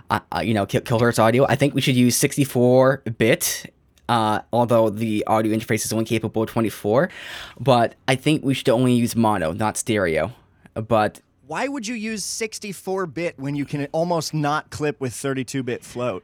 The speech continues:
Speaker 2: That is just an insane waste of hard disk space.
Speaker 1: I, well, y-, you see, I also think we should use hundred ninety-two kilohertz, but
Speaker 2: Oh, so you, you really want those transients is what you're saying. So you want a lot of dynamic room for the transients.
Speaker 1: w-, we need to make sure that we're using,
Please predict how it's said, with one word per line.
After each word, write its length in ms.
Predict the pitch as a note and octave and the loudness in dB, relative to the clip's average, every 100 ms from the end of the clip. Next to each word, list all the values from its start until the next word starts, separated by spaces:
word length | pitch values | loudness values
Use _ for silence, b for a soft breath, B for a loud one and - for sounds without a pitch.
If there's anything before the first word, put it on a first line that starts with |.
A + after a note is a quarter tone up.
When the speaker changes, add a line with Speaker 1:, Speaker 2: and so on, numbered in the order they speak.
| - | -8
Speaker 2:
That 240 | C3 C#3+ | -6 -4
is 100 | D3 | -6
just 240 | - C3 A#2+ | -8 -8 -8
an 80 | |
insane 560 | G#2+ A2+ - F3+ G3 F#3+ | -8 -6 -4 -2 -2 -2
waste 280 | C#3 A2+ A2 | -2 -4 -8
of 80 | G2 | -4
hard 220 | A2+ F2 | -4 -4
disk 260 | F#2+ - - | -10 -10 -12
space. 400 | - F2 A2 F2 | -8 -8 -6 -8
Speaker 1:
I, 80 | - | -2
well, 260 | C3+ B2 - | 2 2 0
y-, 140 | C3+ C3 | -4 -2
you 120 | C3 | 0
see, 440 | B2 B2+ A#2 A2+ - _ _ _ B2+ | 2 4 4 2 -2 _ _ _ 2
I 80 | |
also 340 | B2+ C3+ C3+ C3 | 6 4 6 2
think 280 | C3 B2+ A2+ | 2 0 0
we 100 | A#2+ | -2
should 220 | B2 A2 | -2 0
use 560 | A2+ A2+ A2 A2 G2 - _ _ _ _ - | 2 4 4 2 0 -8 _ _ _ _ 0
hundred 260 | B2 B2 | 2 4
ninety-two 400 | A#2+ A#2+ A2+ B2 | 4 2 0 -2
kilohertz, 680 | - A2+ A#2+ C3+ D3+ - - - b - | 0 0 2 2 2 -2 -10 -12 b -8
but 540 | A#2+ D3 C3+ A#2+ - _ b b | 0 4 4 4 -4 _ b b
Speaker 2:
Oh, 60 | C#3+ | -4
so 160 | - C3+ | -4 -8
you, 200 | C3+ D3 D3 | -6 -6 -6
you 120 | C#3+ | -4
really 140 | D3 D#3 | -2 0
want 160 | C#3+ | -2
those 120 | B2 A2 | -4 -6
transients 720 | - D3 C#3 G2 E2 - - | -2 -2 -2 -4 -8 -10 -8
is 220 | G#2 - | -8 -6
what 100 | F2+ | -8
you're 80 | F#2+ | -8
saying. 240 | G#2 F2+ | -8 -8
So 120 | - | -6
you 40 | A2+ | -6
want 120 | A2 | -4
a 20 | |
lot 160 | A2 G#2+ | -4 -4
of 80 | F#2+ | -4
dynamic 440 | G#2+ G#2+ G#2+ G2+ | -4 -4 -4 -6
room 180 | G2+ F#2+ | -6 -8
for 80 | F#2+ | -8
the 100 | F#2 | -10
transients. 720 | - G#2 F2 - - - - | -6 -6 -8 -14 -18 -20 -16
Speaker 1:
w-, 200 | - A#2+ | -10 -6
we 120 | C3+ C3+ | 0 2
need 100 | C3 | 2
to 60 | |
make 160 | C3+ B2 | 0 2
sure 320 | D3 B2+ A#2 | 2 4 4
that 240 | A#2 A2+ | 4 2
we're 80 | A#2+ A#2 | 2 4
using, 480 | A#2+ A#2+ A2+ A2 | 4 4 2 0